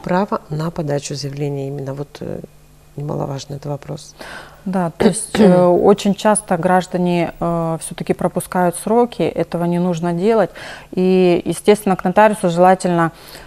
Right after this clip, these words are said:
Speaker 2: э, обращаться ранее, чем, м,
Speaker 1: Шесть месяцев, правда?
Speaker 2: Да, шесть месяцев, то есть не совсем в конце срока. Почему?
Speaker 1: Мгм.
Speaker 2: Потому что,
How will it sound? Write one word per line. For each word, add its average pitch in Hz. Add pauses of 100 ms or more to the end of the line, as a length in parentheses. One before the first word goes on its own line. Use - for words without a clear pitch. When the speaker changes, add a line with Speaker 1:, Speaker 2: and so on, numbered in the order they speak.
(140)
Speaker 2:
э, 165
обращаться 190 (260)
ранее, 180
чем, 165 (800)
м, -
Speaker 1:
Шесть 165
месяцев, 151
правда? 170
Speaker 2:
Да, 180
шесть 156
месяцев, 233
то -
есть -
не 202 (100)
совсем 220
в -
конце 190
срока. 180 (100)
Почему? 196
Speaker 1:
Мгм. 156 (520)
Speaker 2:
Потому 202
что, 156